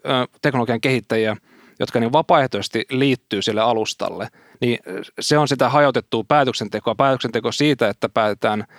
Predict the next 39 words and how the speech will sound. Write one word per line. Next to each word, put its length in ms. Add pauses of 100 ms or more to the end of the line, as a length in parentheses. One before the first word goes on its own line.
(180)
lähteä 320
mukaan 340
siihen 260
toimintaan 480
ja, 200
ja 120
sit 160
tehdä 180
sitä 140
toimintaa, 560 (420)
jolloin 220
niin 80
kuin 80
tavallaan 460
se 200
on 100
ehkä, 240 (120)
vois 140
sanoa, 200 (260)
mäkin, 280 (320)
mitä 140
mä, 140
mulle 260
kirkastuu, 480 (120)
onks, 320
se 80
on 120
ehkä 180
se 140
verkostovaikutuksen 1160 (460)
yksi 360
keskeinen 600
ydin 320
tässä 320
näin. 280 (340)
Ja 240 (120)
tää 160
liittyy 280
myös, 300